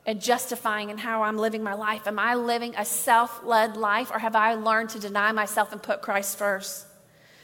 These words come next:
Self-control is hard, but do it anyway. Don't stop bringing glory to God with your life. Let's go to Ephesians chapter four,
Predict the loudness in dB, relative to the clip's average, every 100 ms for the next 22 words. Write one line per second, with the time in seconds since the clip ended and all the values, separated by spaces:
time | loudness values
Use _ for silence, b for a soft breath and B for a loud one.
0 | b -2 8 8 8 -4 4 8 8 6
1 | -2 -4 -4 0 4 2 0 -10 B B
2 | 4 4 4 -4 0 2 0 -2 -2 0
3 | 0 2 2 2 -4 -10 -20 -20 _ _
4 | _ _ -12 0 6 6 6 -2 -2 2
5 | 2 4 0 -6 b b b b b _
6 | -12 -2 0 0 -4 -6 -6 -4 -2 -2
7 | -2 -8 -4 -2 -2 -2 -6 -4 0 2
8 | 2 0 -2 0 0 -2 -6 -4 0 0
9 | 0 -4 0 4 4 0